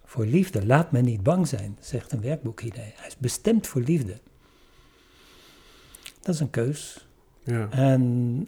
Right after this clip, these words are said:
Speaker 1: en dat dan in de praktijk.
Speaker 2: Ja. En dat is een mooi bruggetje, want voor de luisteraar, wellicht een kleine inleiding op een boek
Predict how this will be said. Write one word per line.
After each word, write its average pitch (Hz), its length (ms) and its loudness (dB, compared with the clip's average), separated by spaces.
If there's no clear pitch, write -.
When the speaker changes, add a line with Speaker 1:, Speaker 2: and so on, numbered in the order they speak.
Speaker 1:
en 110 260 0
dat 147 200 4
dan 147 320 6
in 113 240 2
de 107 120 -4
praktijk. - 600 -10
Speaker 2:
Ja. 110 240 0
En 113 100 -6
dat 110 140 -4
is 110 120 -6
een 110 120 -2
mooi 110 200 4
bruggetje, 113 680 -2
want 110 320 -6
voor - 260 -2
de 123 80 2
luisteraar, - 600 -4
wellicht 110 360 -2
een 117 100 -2
kleine 120 400 2
inleiding 110 540 2
op 120 160 -8
een 107 280 -4
boek 123 440 0